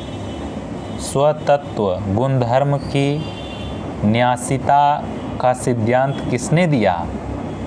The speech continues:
किसने दिया? महात्मा गांधी। रथ यात्रा प्रसिद्ध त्यौहार है, रथ यात्रा पुरी का।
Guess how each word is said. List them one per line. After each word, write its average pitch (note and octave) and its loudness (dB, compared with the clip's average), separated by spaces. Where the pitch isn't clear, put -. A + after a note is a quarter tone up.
किसने B2+ 0
दिया? C3+ 4
महात्मा G#2 0
गांधी। F#2+ 0
रथ C#3+ 2
यात्रा C#3 4
प्रसिद्ध B2+ 0
त्यौहार A#2 2
है, F#2 -2
रथ A2+ 2
यात्रा G2+ 2
पुरी A#2+ 2
का। F2 -2